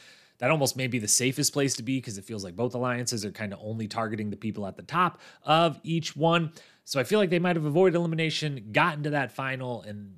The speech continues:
had a sh-, real shot in it, um, potentially, depending who is in that final. If Brad and Jody weren't there, they legitimately have a shot at winning. So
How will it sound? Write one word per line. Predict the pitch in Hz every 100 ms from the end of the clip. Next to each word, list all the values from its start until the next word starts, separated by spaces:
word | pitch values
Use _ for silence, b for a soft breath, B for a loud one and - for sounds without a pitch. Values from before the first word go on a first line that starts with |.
| -
had | - 165 185
a | - -
sh-, | - -
real | 101 175
shot | 135 - 95 110 160
in | 101 110
it, | 143 - 110
um, | 113 110 107 101 90
potentially, | - 113 147 - 123 120
depending | - 120 110
who | 95 113 131
is | 107 107 104
in | 123
that | 120 -
final. | 117 107
If | 85
Brad | 92 107 113
and |
Jody | 104 123 117
weren't | 110 107
there, | 110 120
they | 110 98 - - - _ _ 87
legitimately | 92 92 101 117
have | 127
a | 127
shot | - 135 180 - B B B
at | 120 107
winning. | 120 190 107
So | - 117 104